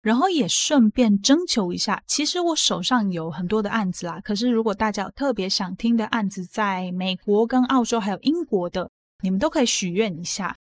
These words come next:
如果他有在我的名单里面的话，我会把顺位拉到前面来这样子。那也谢谢这位 bonus 的留言，非常非常谢谢你，我会继续努力的。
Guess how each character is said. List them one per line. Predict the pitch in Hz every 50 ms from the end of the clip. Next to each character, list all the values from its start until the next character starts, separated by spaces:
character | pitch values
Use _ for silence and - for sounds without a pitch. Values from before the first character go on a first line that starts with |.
| _ _ _ _
如 | - 185 269
果 | 277 339 254
他 | 233 240 247
有 | 233 220 180
在 | 196 - 226 220 202
我 | 190 185 175
的 | - 180 175
名 | 180 180 180 196 214
单 | - 247 254 262 254
里 | 220 180
面 | 175 196 202
的 | 196 185
话， | - 214 190 160
我 | 165
会 | 214 226
把 | - - 165
顺 | 175 - - - 277 254 220 208
位 | 214 202 185
拉 | 185 175 170 180
到 | 190 180 180
前 | - - - 190 170
面 | 170 190 202 180 170
来 | 165 160 - - -
这 | - 185
样 | 156 -
子。 | 190 - - - 262 - _ _ _ _ _ -
那 | 233 226 214
也 | 190 175 185
谢 | - - 240
谢 | 214 - 202
这 | 196 - - 233 214
位 | 202 196 185 175 -
bonus | _ 208 233 277 320 311 269 226 - -
的 | - 208 185
留 | 175 180 180 190 208
言， | 208 196 196 208 220 - -
非 | - 302 311 320 320
常 | - - 220 190 196
非 | 196 202 196
常 | 190 180 202
谢 | 190 220
谢 | 202 - 202 180
你， | 180 180 185 180 165 - - - -
我 | 185 180
会 | 196 196 185
继 | - 208 208
续 | 196 214 220
努 | 196 180 170 170
力 | 190 226 226
的。 | 214 - 185 -